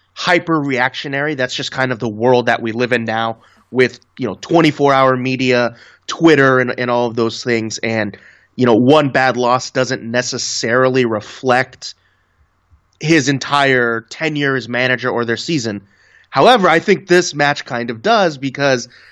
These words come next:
they're back in the relegation zone and they have not looked up to par really this entire year. I mean, for the past few years, Southampton has flirted with relegation. This isn't the first time. It's not as if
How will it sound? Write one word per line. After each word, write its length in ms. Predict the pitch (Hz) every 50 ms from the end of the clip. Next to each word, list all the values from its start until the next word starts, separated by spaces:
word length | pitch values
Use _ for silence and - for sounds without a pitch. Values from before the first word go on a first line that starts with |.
| _ -
they're 160 | 143 139 143
back 320 | 117 113 131 135 151 147 -
in 80 | 143
the 100 | 139 131
relegation 640 | 127 131 127 131 131 117 127 127 123 - - 123 117
zone 480 | 110 104 113 131 123 117 107 104 104 - _ _ _ _ _ _ _ -
and 540 | 135 135 139 127 123 120 117 113 113 107 - _ _ _ _ _ _ _ _ _ _ _ -
they 440 | 139 131 151 156 156 147 143 139 131 -
have 340 | - - 147 180 180 160 143
not 260 | 160 156 156 147 -
looked 640 | 127 120 120 123 135 131 120 - - - - - - _ _ _ _ _ _ _ _ _ _ _ -
up 180 | 160 156 - -
to 120 | - 160
par 300 | - - - 139 135 131
really 280 | 123 127 127 123 123 120
this 300 | 113 120 120 113 - -
entire 380 | 127 120 - - 127 123 123
year. 220 | 123 120 117 107 -
I 120 | - 208
mean, 240 | 226 240 233 196 - - - - _ -
for 100 | - 247
the 100 | 269 262
past 300 | 262 262 302 302 - -
few 200 | - 190 208 202
years, 460 | 165 139 120 98 69 - - - - _ _ _ _ _ -
Southampton 540 | - - 160 143 - 156 151 147 - 160 139
has 120 | 131 131
flirted 400 | - - - 143 151 147 143 139
with 140 | 131 127 127
relegation. 720 | 120 123 120 113 110 110 120 120 123 120 - 113 98 90 - _ _ _ _
This 160 | - 156 151
isn't 300 | 180 170 165 147 147 131
the 80 | - 127
first 340 | - - 135 131 123 - -
time. 300 | - 127 117 117 113 113
It's 120 | - -
not 200 | 147 143 139 131
as 100 | 123 113
if 180 | 131 127 117